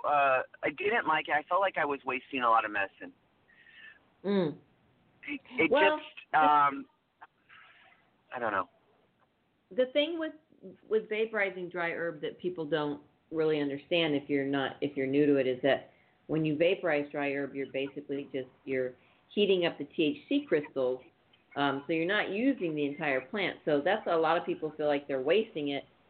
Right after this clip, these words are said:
Speaker 2: You could turn around. I've
Speaker 1: Mm-hmm.
Speaker 2: told people to save it and simmer it in some butter for forty-five minutes to an hour, you've already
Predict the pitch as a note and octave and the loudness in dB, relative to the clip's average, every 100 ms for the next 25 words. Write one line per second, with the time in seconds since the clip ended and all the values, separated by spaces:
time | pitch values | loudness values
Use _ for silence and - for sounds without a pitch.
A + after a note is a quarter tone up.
0 | _ E3+ A3 G#3+ - - A3 G3 F#3+ G#3+ | _ -8 -2 -2 -4 -6 -4 -2 2 4
1 | G3+ F3+ G#3 F#3+ F3 F3+ F3+ E3+ - - | 4 2 2 2 0 -2 -4 -6 -8 -16
2 | - - G3 G3+ B3 - - _ _ _ | -18 -4 0 2 2 0 -6 _ _ _
3 | _ _ D#3+ D#3 D3+ D3 C#3+ - _ _ | _ _ -4 -2 0 -2 -4 -8 _ _
4 | _ _ - F#3+ G3 G3+ F#3 F3+ G3 G3 | _ _ -4 -2 0 0 -2 -6 -2 2
5 | G3+ G#3+ A3 G#3 G#3 G#3+ G#3+ G#3+ G#3 G#3 | 2 0 -4 -10 -6 -4 -2 -2 -2 -2
6 | G#3 G#3 - G3+ F#3+ F#3+ G3 A3 C4 - | -6 -8 -2 0 2 2 2 0 -2 -10
7 | _ _ _ D3 D#3 F#3+ G3 F#3+ E3 | _ _ _ -2 2 4 4 2 -2